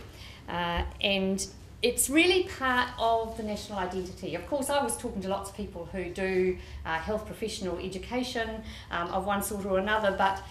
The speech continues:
um, often in talking about what is Canada, what does it mean to be a Canadian, people mentioned the health system, and they mentioned the health system particularly in relation, of course, to the U S. They regard themselves as having a health system,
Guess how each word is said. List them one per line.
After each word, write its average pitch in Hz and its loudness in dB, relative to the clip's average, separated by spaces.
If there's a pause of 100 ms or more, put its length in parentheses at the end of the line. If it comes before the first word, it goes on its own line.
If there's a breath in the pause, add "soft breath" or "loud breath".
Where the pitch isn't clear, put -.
(160 loud breath)
um, 214 0
often 277 6
in 208 0
talking 254 0
about 190 6
what 233 6
is 214 6
Canada, 226 0
what 208 4
does 190 2
it 196 0
mean 220 0
to 202 -4
be 190 0
a 185 2
Canadian, 240 4 (240 loud breath)
people 311 4
mentioned 254 6
the 196 4
health 269 4
system, 190 0
and 202 2
they 190 6
mentioned 180 0 (180 loud breath)
the 214 -4
health 226 0
system 185 -4
particularly 175 -6
in 170 -2
relation, 165 -2
of 147 -10
course, 160 -6
to 185 -8
the 160 -4 (140)
U 170 -6
S. 131 -4 (260 loud breath)
They 220 6
regard 196 6
themselves 180 -2
as 156 -4
having 277 2
a 165 -4
health 175 -6
system, 180 -4